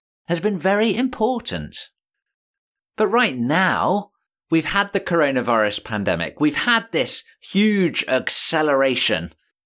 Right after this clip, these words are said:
and the acronym vuca, volatile, uncertain, complex, and ambiguous, seems to be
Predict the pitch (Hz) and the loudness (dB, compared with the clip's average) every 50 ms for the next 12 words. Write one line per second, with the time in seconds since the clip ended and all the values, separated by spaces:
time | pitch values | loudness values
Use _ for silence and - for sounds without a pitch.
0 | _ - 143 156 160 143 165 - - - 196 190 - - 202 214 214 208 208 185 | _ -2 -2 -2 0 0 -2 -2 -2 -4 -4 -4 -4 -2 -2 0 2 2 2 2
1 | 143 110 120 90 107 156 208 226 233 - 120 95 85 - - _ _ _ _ _ | 0 -2 -4 -6 -2 -2 -2 -2 -2 -4 -2 -2 -2 -4 -8 _ _ _ _ _
2 | _ 98 104 151 180 185 185 175 - - 135 117 107 - - 147 156 160 151 - | _ -10 -2 0 2 2 2 0 0 0 2 2 2 2 0 -2 -2 -2 -2 -4
3 | - - 180 180 180 180 - 180 180 156 - - - - 185 208 196 - 214 226 | 0 2 2 2 0 0 -4 -4 -4 -6 -6 -8 -2 -2 -2 -2 -2 0 0 0
4 | 214 175 - - - - - - - 226 208 101 214 101 92 - 175 180 - - | 0 0 -4 -6 -6 -6 -6 -4 -2 0 0 0 0 -2 0 0 -2 -2 0 0
5 | 98 92 101 104 - - - - _ _ _ _ _ _ _ - - - - 214 | 0 2 0 0 0 -4 -8 -10 _ _ _ _ _ _ _ -12 -8 -4 0 2
6 | 226 233 226 214 - - 196 180 202 196 202 202 196 - | 2 2 2 0 -2 -2 0 2 4 4 4 2 -2 -6